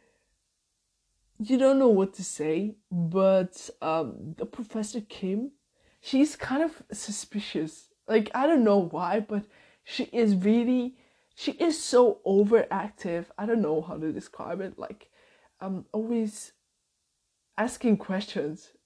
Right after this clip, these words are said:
And, I mean, question asking is not bad, but, um, if you ask, like, more than usual questions,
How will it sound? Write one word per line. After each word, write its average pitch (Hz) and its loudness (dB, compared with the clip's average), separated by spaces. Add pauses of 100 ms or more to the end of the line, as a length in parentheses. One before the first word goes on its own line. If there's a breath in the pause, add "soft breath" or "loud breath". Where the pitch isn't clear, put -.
And, 226 2
I - -2
mean, 262 2
question 226 -6
asking 185 -6
is 202 -10
not - -14
bad, 196 -8
but, 175 -8 (460 soft breath)
um, 185 -4
if 208 -6
you 240 2 (520)
ask, - -20 (1500)
like, 196 -16
more 185 -2
than 190 -2
usual 185 -4
questions, 254 -10